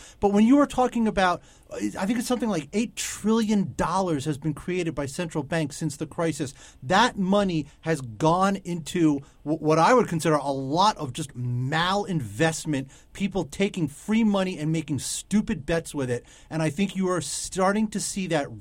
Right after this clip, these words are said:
really, really unwind. And, y-, you know, whether the stock market's in a bull or bear market, what, the stock market is in a, it's, it's a null market. The U S stock market has gone nowhere this year. It has not gone up or down.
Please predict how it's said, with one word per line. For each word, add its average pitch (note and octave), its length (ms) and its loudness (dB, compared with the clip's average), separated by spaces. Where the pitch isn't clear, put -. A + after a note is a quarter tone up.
really, G3 520 0
really F#3 440 2
unwind. D#3 600 0
And, E3+ 340 0
y-, E3+ 160 -10
you G#3+ 140 0
know, F#3 220 0
whether B3 460 4
the G3 180 4
stock G#3 280 0
market's G#3 240 -2
in D#3 80 2
a B2+ 40 -2
bull E3+ 260 2
or D#3 60 2
bear F3 240 2
market, E3+ 180 2
what, F3+ 160 0
the E3 80 2
stock C#4 260 4
market D#3+ 280 4
is C3+ 120 0
in C#3 120 0
a, A#2 180 -4
it's, C#3 220 -8
it's D#3+ 160 -2
a C#3+ 60 2
null C#3 500 6
market. A#2 480 -2
The D3 100 0
U C#4 140 8
S - 100 4
stock A3 260 2
market D3+ 260 -2
has D3 100 -4
gone C3 380 -2
nowhere D3+ 480 6
this G2+ 260 -10
year. A#2+ 240 -2
It F#3+ 100 0
has G#3+ 120 4
not G3+ 160 2
gone F#3 200 4
up G#3+ 240 2
or G3 220 4
down. G#2+ 440 -4